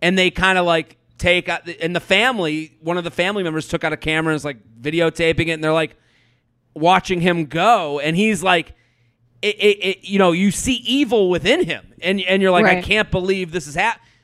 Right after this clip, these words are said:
Speaker 1: but not every scenario is
Speaker 2: Right.
Speaker 1: as laid out like that.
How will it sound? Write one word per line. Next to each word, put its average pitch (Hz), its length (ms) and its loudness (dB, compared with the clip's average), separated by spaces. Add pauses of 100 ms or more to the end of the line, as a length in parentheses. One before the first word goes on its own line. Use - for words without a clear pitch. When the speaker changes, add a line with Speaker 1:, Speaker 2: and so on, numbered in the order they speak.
(360)
Speaker 1:
but 208 300 2
not 240 320 2
every 247 380 0
scenario 175 960 0 (400)
is 175 80 0
Speaker 2:
Right. 202 160 6
Speaker 1:
as 147 140 -6
laid 170 360 0
out 185 320 2
like 123 260 -4
that. 101 240 -16